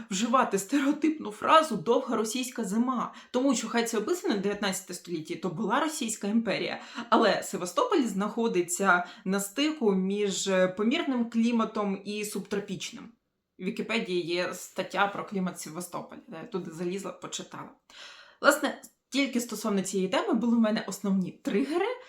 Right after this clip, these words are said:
які мене прям дуже підбільшували. На щастя, вони минулися десь по центру книги. Якщо бачите, темно-сині стікери — це тригери, а все, що червоненьке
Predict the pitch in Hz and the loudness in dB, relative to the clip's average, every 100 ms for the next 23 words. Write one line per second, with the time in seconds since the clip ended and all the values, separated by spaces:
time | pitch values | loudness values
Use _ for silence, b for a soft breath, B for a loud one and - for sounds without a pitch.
0 | B B B _ 202 220 233 240 262 320 | B B B _ -4 -2 -2 0 2 4
1 | 294 - - _ - 277 269 214 190 254 | 2 0 -10 _ 4 6 8 6 2 2
2 | 226 208 208 240 190 - - 170 170 156 | 2 4 2 0 -4 -8 -10 -6 -6 -6
3 | - - - - _ B B B _ - | -8 -12 -12 -14 _ B B B _ 0
4 | 247 240 277 269 233 190 233 214 196 233 | 2 4 4 2 0 4 6 6 6 4
5 | 233 180 - 175 175 - - 214 226 202 | 2 0 -2 -2 -2 -4 -2 0 0 0
6 | 247 202 - - - 180 - 175 196 175 | 2 0 -2 -8 -12 -8 -4 -2 0 0
7 | - - 170 160 - _ 208 190 247 185 | -2 -6 -6 -6 -10 _ 2 4 2 2
8 | 175 - - 208 190 180 - - - 202 | 0 -2 -2 0 0 -2 -8 -14 -8 -6
9 | 175 123 - 185 294 320 302 277 277 B | -4 -4 -6 -2 0 2 2 2 0 B
10 | B - 320 - - 220 196 196 165 - | B 2 6 6 2 0 0 -2 -6 -6
11 | - 156 170 247 359 311 302 302 | -6 -6 -2 0 -2 -4 -4 -6